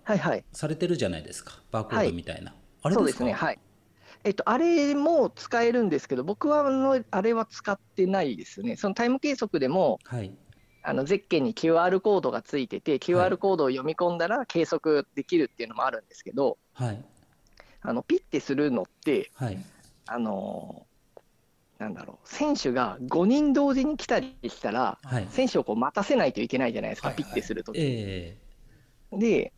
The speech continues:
Speaker 1: あの、まあ、この辺もコツになってくるんですけど、あの、選手がこう五人同時に来たら、
Speaker 2: はい。
Speaker 1: あの、タイム計測のアプリの場合って、そのタイムだけを先にこう、えっと、アプリ上で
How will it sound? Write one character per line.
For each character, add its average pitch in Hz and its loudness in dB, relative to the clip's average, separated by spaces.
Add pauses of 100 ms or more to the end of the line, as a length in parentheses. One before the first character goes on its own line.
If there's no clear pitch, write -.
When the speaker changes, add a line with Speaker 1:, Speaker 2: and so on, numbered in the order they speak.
Speaker 1:
あ - -6
の、 104 -2 (400)
ま 175 0
あ、 - -2
こ - -4
の 208 4
辺 247 4
も 240 2
コ 175 0
ツ 196 0
に 208 4
な 226 4
っ 220 -6
て 160 0
く 135 0
る 107 0
ん 104 -2
で 101 -6
す - -16
け 113 -4
ど、 120 0 (800)
あ - -6
の、 - -6
選 196 -2
手 170 0
が 123 2
こ 117 0
う 113 0
五 123 2
人 165 0
同 175 4
時 185 0
に 185 0
来 - -12
た 185 0
ら、 202 2
Speaker 2:
は 117 -8
い。 90 -10 (240)
Speaker 1:
あ 120 -6
の、 123 -6
タ 160 -4
イ 170 0
ム 185 -2
計 196 2
測 156 -2
の 120 0
ア 139 0
プ 180 0
リ 143 2
の 120 2
場 110 -2
合 110 -6
っ 110 -8
て、 120 -10
そ 117 -6
の - -4
タ - -2
イ 294 2
ム 240 2
だ 151 0
け 165 -2
を 143 0
先 - -6
に 151 -2
こ 143 2 (520)
う、 - -14
え - -10
っ - -14
と、 98 -8
ア 151 0
プ 185 0
リ 196 2
上 190 2
で 185 2